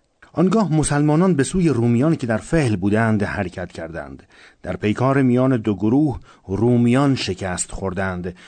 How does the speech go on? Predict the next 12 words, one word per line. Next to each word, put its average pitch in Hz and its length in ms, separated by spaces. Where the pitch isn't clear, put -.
و 131 60
مسلمانان 165 840
در 113 200
ذوالقعده 123 1160
سال 123 640
سیزده 110 840
وارد 104 420
فعل 85 300
شدند. 73 560
شرحبیل 151 640
ابن 185 160
حسنه 123 540